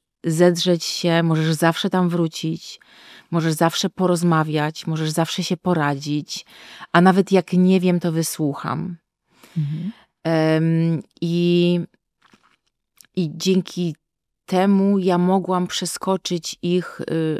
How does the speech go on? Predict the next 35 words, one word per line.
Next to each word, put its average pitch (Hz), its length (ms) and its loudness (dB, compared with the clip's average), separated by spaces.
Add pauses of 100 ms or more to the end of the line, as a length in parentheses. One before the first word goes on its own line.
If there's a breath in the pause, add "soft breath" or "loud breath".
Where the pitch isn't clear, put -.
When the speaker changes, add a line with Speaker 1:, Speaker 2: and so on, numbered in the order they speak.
(140)
Speaker 1:
można 170 260 0
powiedzieć, 170 280 2
życiowo. 160 760 -2
Moja 160 240 -4
mama 156 260 0
jest 156 260 -2
nauczycielką 156 760 -6
emerytowaną 151 580 -4
matematyki. 151 920 -4
Speaker 2:
I 202 80 2
teraz 196 260 2
przecinek 170 480 2
mały, 147 280 4 (140)
Speaker 1:
<laughs> 196 80 6
Speaker 2:
no 190 120 6
bo 185 80 6
jak 185 140 6
jest 196 120 0
nauczycielką, 190 800 4
e, 180 180 -2
nawet 226 400 4
jeżeli 185 240 2
już 185 100 2
teraz 175 260 0
emerytowaną, 180 800 2
e, 165 220 0
matematyki, 165 800 0
mm, 170 240 0
no 170 120 -2
to, 170 180 -2 (140)
e, 165 340 0
jednak 165 520 -2
ma 165 80 0
umysł 160 360 0
ścisły. - 520 -2